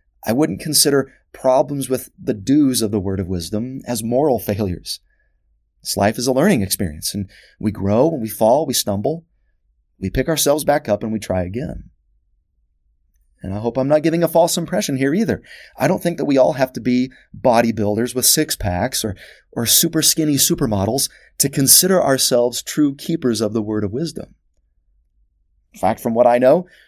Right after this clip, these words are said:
many of those people are living anything but healthy lifestyles in order to look that way. So let's not judge our health or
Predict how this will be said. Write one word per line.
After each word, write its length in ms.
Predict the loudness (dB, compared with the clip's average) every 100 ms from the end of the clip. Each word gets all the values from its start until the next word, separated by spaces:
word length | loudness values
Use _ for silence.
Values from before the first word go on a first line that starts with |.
| _ _ _
many 380 | -4 0 2 0
of 100 | 0
those 240 | 0 2 0
people 600 | -2 -2 0 -2 -2 -10 _
are 160 | -4 0
living 400 | 0 0 -2 -4 -2
anything 420 | -2 -2 -4 -2
but 440 | -2 -2 -6 -14 _
healthy 360 | -2 0 -2
lifestyles 720 | -2 -2 -2 -4 -6 -8 -12 -18 _ _ _
in 160 | 0 2
order 220 | 2 0
to 80 | -2
look 220 | -4 -4
that 180 | -6 -8
way. 140 | -14 _ _ _ _ _ _ _ _ _ _ _ _
So 140 | 0
let's 160 | 0 2
not 140 | 0
judge 260 | 2 2 2
our 100 | 0
health 420 | 2 2 2 -2
or 100 | -6